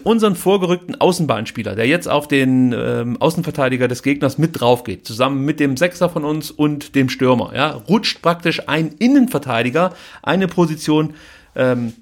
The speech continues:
nach, nach rechts in dem Fall, sprich da, wo der Rechtsverteidiger sonst war. Der nächste Innenverteidiger rutscht eine Position weiter und dann kann sich zum Beispiel der zweite Sechser in die Innenverteidigung fallen lassen oder der Spieler von der linken Seite, von unserer linken Seite, lässt sich weiter zurückfallen und du hast dann wieder eine Viererkette. Also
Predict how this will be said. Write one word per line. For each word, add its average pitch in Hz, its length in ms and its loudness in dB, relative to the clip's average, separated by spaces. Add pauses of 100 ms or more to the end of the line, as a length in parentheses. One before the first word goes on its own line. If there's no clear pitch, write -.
nach, - 280 -14
nach 107 180 -12
rechts - 240 -2
in 220 120 0
dem 220 180 0
Fall, 220 260 2
sprich 147 240 -4
da, 131 240 0
wo 135 60 -2
der 123 120 0
Rechtsverteidiger 180 520 -2
sonst 175 300 -2
war. 175 240 2 (240)
Der 127 100 0
nächste 165 260 0
Innenverteidiger 170 480 0
rutscht 156 240 -4
eine 139 60 -8
Position 135 480 -2
weiter 180 400 2 (280)
und 165 380 -2
dann 233 400 0
kann 175 160 2
sich 165 120 -6
zum 165 100 -6
Beispiel 151 200 -4
der 127 120 0
zweite 151 400 -2
Sechser 135 520 0
in 196 120 -2
die 190 120 -6
Innenverteidigung 180 600 -2
fallen 160 260 -2
lassen 160 360 -4
oder 226 440 4 (400)
der 147 340 4
Spieler 175 320 -2
von 143 100 0
der 131 100 2
linken 220 280 0
Seite, 175 200 2
von 151 100 0
unserer 135 220 -4
linken 190 260 -2
Seite, 156 240 0
lässt 156 260 -2
sich - 320 -6
weiter 151 260 0
zurückfallen 151 480 -2
und 127 80 -2
du 135 120 2
hast 139 120 2
dann 139 160 0
wieder 143 120 4
eine 131 140 2
Viererkette. 156 640 0
Also 123 280 0